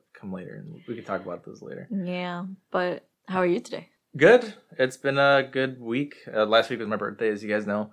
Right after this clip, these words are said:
Speaker 1: And, um,
Speaker 2: Actually, I think this is, like, a couple episodes ahead of your birthday.
Speaker 1: Oh,
Speaker 2: Like,
Speaker 1: it
Speaker 2: two
Speaker 1: is.
Speaker 2: episodes
Speaker 1: Oh.
Speaker 2: after.
Speaker 1: Well, it was actually my birthday <laughs> the, the
Speaker 2: For real
Speaker 1: day in the
Speaker 2: this
Speaker 1: middle of the
Speaker 2: time.
Speaker 1: week. Yeah, last week. And, uh, we also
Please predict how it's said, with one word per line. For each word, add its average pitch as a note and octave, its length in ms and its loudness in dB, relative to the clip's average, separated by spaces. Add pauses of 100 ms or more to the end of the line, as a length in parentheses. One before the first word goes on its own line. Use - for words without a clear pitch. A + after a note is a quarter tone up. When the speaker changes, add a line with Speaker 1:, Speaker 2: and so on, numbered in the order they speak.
(420)
Speaker 1:
And, G#2 400 2
um, G2 160 2
Speaker 2:
Actually, G3 320 0
I F3+ 40 0
think F#3+ 200 -8
this G#3 140 -10
is, E3+ 180 -4
like, D3 380 -6
a F3 60 -16
couple E3+ 360 -8
episodes E3+ 400 -10
ahead F3 180 -8
of E3 60 -4
your E3 120 -6
birthday. F3 460 -8 (220)
Speaker 1:
Oh, - 80 2
Speaker 2:
Like, G#3+ 140 2
Speaker 1:
it - 80 -2
Speaker 2:
two F#3 160 4
Speaker 1:
is. F#3+ 40 2
Speaker 2:
episodes D#3+ 580 -2
Speaker 1:
Oh. E3 40 -6
Speaker 2:
after. D#3+ 340 -8
Speaker 1:
Well, D3+ 160 8
it D3+ 40 8
was C#3 260 4
actually C#3 500 4
my A2+ 120 -4
birthday G#2+ 500 -2
<laughs> - 140 -8
the, D3 80 2 (220)
the D#3 120 6
Speaker 2:
For F3+ 160 8
real F3+ 220 8
Speaker 1:
day F3 100 2
in - 80 4
the - 80 2
Speaker 2:
this A#2+ 60 -2
Speaker 1:
middle A#2+ 200 4
of A2+ 60 0
the A2 60 0
Speaker 2:
time. A2 60 -2
Speaker 1:
week. G#2+ 320 -6
Yeah, A2 200 0
last G#2+ 340 -2
week. G2 280 -10 (120)
And, A2+ 420 0
uh, G#2+ 300 6
we A2+ 80 4
also A2+ 720 4